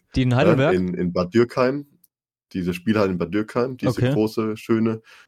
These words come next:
Speaker 2: Und einmal sind wir auch weiter weggefahren. Ich glaub, das müsste so Frankfurt gewesen sein. Und, äh, generell so Automat und so war eine Zeit lang, ne? Äh, wo ich auch sag, „Digga, hätte ich das ganze Geld noch, was ich da verzockt habe, Mann.“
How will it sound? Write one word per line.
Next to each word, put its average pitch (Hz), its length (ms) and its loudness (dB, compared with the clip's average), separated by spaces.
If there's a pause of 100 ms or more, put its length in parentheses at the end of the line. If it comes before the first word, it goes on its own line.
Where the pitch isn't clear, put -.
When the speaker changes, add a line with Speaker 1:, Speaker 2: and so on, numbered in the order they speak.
(240)
Speaker 2:
Und 90 160 0
einmal 104 300 2
sind 101 160 -2
wir 98 100 4
auch 90 120 -4
weiter 98 300 2
weggefahren. 82 440 -6
Ich - 100 -16
glaub, 90 160 -2
das - 140 -14
müsste 92 240 -4
so 87 60 0
Frankfurt 92 440 -6
gewesen 82 340 -4
sein. 78 280 -8 (840)
Und, 82 360 -2
äh, 82 180 -2
generell 87 400 2
so 92 80 -2
Automat 87 480 0
und 92 140 -4
so 90 180 -2
war 87 80 4
eine 87 140 2
Zeit 87 320 -2
lang, 85 180 -2
ne? 90 180 -4 (440)
Äh, 85 280 2
wo 87 80 0
ich 87 100 -2
auch 87 180 -2
sag, 87 260 -6
„Digga, 87 360 -2
hätte 87 140 -4
ich - 160 -10
das 95 300 -2
ganze 90 340 -2
Geld 87 240 -2
noch, 87 140 -6
was 87 160 -6
ich - 160 -12
da 92 180 -2
verzockt 87 480 -8
habe, 85 240 -4
Mann.“ 87 320 -6